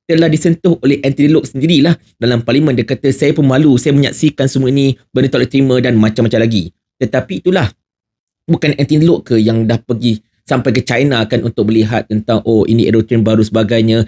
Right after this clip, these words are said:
kita akan bawa benda ke Malaysia, teknologi paling canggih," dan macam-macam lagi.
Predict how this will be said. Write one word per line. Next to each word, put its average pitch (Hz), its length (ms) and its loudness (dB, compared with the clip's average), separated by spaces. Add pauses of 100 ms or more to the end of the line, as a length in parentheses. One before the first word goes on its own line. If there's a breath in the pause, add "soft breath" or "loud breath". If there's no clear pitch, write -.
(160 loud breath)
kita 123 240 -2
akan 113 160 0
bawa 113 200 2
benda 113 160 0
ke 110 120 -4
Malaysia, 110 440 0 (160)
teknologi 120 440 0
paling 117 200 0
canggih," 110 320 0
dan 113 160 0
macam-macam 110 400 0
lagi. 113 320 0